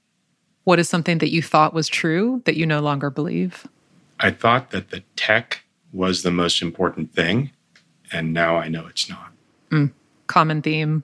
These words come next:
Speaker 1: on What It Takes from founders, especially technologists who understandably fascinated by the tech and then over time realize that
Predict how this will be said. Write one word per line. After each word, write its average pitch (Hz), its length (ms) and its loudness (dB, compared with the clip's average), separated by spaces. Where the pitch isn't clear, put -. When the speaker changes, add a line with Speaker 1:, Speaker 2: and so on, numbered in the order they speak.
Speaker 1:
on 160 160 2
What 156 140 2
It - 80 -4
Takes 165 300 0
from 156 180 0
founders, 160 640 0
especially 156 300 4
technologists 160 640 0
who 160 300 2
understandably 165 840 4
fascinated 156 420 4
by 156 100 2
the 151 60 -2
tech 151 280 0
and 151 60 -2
then 147 80 -2
over 147 160 -4
time 143 260 0
realize 151 340 -2
that 156 240 -4